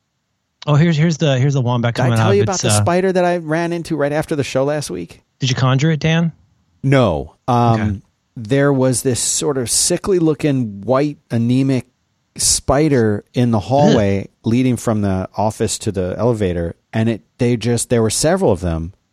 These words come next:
Speaker 2: different over different parts of the hallway. And they're just, they're doing something I haven't really seen a lot of spiders do. They're just hanging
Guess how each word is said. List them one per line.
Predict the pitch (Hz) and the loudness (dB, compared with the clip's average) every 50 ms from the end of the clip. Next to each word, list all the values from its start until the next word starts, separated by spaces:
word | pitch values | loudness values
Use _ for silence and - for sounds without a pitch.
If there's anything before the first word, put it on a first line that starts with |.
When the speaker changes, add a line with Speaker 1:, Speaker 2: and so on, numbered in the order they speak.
| _ - | _ -4
Speaker 2:
different | 107 135 135 - 143 113 101 - | -2 0 0 0 0 -2 -2 -2
over | - 117 110 107 110 | -2 -2 0 0 0
different | 95 117 107 117 98 | -2 -2 -2 -4 -4
parts | - - 120 113 - - | -4 -2 -2 -2 -2 -4
of | 101 | -4
the | 95 87 | -4 0
hallway. | 110 131 135 120 104 95 90 - _ _ _ _ _ _ _ - | 0 2 2 2 2 0 -2 -4 _ _ _ _ _ _ _ -4
And | - 120 123 | -2 0 2
they're | 127 135 143 151 | 2 2 2 0
just, | 135 139 143 127 - - | 0 0 -2 -2 -4 -4
they're | 131 127 120 | -4 -4 -4
doing | 131 139 165 208 | -4 -4 -4 -4
something | - - 302 302 277 | -4 -4 -6 -4 -4
I | 196 | -4
haven't | 185 190 220 208 | -4 -4 -4 -4
really | 185 185 175 156 | -2 -2 -2 -2
seen | 127 - - 147 139 135 | -2 -2 -2 -2 0 0
a | 127 | 2
lot | 123 117 | 2 0
of | 101 | 0
spiders | - - - 104 104 110 110 104 92 82 | -4 -4 -4 -2 -2 -2 -2 -4 -6 -6
do. | 80 - 82 82 | -6 -6 -6 -6
They're | 78 85 90 95 95 | -4 -4 -4 -4 -4
just | 87 - 110 101 - - | -2 -2 -4 -2 -4 -6
hanging | - - 139 147 160 160 156 135 117 107 101 95 95 92 90 | -10 -8 -6 -4 -4 -2 -2 -2 -2 -2 -2 -4 -6 -10 -12